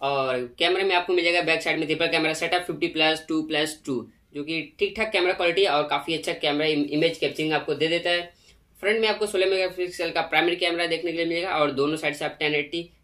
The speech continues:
थर्टी एफ़पीएस पे रिकॉर्डिंग कर सकते हो, जो कि इसका चिपसेट वही उतने ही उसकी औकात है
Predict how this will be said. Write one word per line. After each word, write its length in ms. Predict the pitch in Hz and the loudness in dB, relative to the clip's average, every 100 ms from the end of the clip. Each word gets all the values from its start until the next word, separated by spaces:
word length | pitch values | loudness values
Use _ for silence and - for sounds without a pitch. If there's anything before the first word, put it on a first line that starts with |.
| - | -6
थर्टी 180 | 147 160 | -4 -2
एफ़पीएस 240 | - 151 | -4 -8
पे 100 | - | -8
रिकॉर्डिंग 320 | 151 156 156 160 | -4 -4 -2 -4
कर 80 | 160 | -6
सकते 260 | 165 - | -6 -6
हो, 60 | 165 | -4
जो 120 | 139 | -4
कि 140 | 147 | -2
इसका 240 | 135 - 143 | -4 -4 -6
चिपसेट 460 | 143 123 135 127 - | -6 -4 -6 -6 -6
वही 280 | 135 143 147 - _ _ _ _ _ _ - | -2 -2 -2 -10 _ _ _ _ _ _ -16
उतने 240 | 147 180 | -8 0
ही 80 | 185 | 2
उसकी 260 | 160 - 147 | 0 -2 -4
औकात 340 | 123 120 | -2 -2
है 60 | 117 | -2